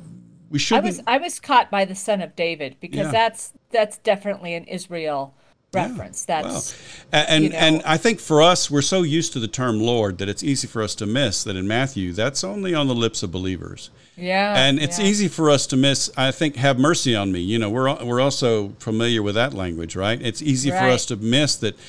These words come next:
Speaker 1: that's unusual. Uh, the, the, the
Speaker 2: Yeah.
Speaker 1: centurion at Capernaum, he does not use that language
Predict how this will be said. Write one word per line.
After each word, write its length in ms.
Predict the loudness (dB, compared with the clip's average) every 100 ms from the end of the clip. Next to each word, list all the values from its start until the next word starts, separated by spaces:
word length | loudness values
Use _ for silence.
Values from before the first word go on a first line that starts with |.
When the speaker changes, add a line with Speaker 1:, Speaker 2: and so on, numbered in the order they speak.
| -20 -20 -20 -16
Speaker 1:
that's 340 | 0 2 2
unusual. 760 | 0 2 2 2 2 0 -2 -12 -6
Uh, 220 | -4 -4
the, 140 | -4 -6 -2
the, 220 | 0 0
the 200 | 0 0
Speaker 2:
Yeah. 160 | 2 4
Speaker 1:
centurion 600 | 4 4 2 4 4 4
at 120 | 2
Capernaum, 680 | -2 -2 2 4 4 2 0 -6 -16 -20 -14
he 360 | 0 4 4
does 220 | 4 2
not 240 | 4 4 4
use 200 | 0 2
that 220 | 0 0
language 600 | -4 -4 -8 -16 -16 -18